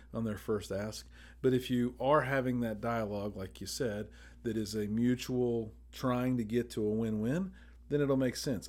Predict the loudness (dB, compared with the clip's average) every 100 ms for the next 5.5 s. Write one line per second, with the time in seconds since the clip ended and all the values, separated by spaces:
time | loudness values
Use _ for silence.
0 | -2 0 4 6 6 4 4 4 2 4
1 | 4 4 0 -2 -4 -4 -2 0 0 -2
2 | -2 -2 -2 -4 -4 -4 -6 -6 -4 -2
3 | -4 -6 -12 -10 -4 0 0 0 -8 -20
4 | -20 -6 -2 0 -2 -6 -4 -2 0 -2
5 | -2 2 2 0 -6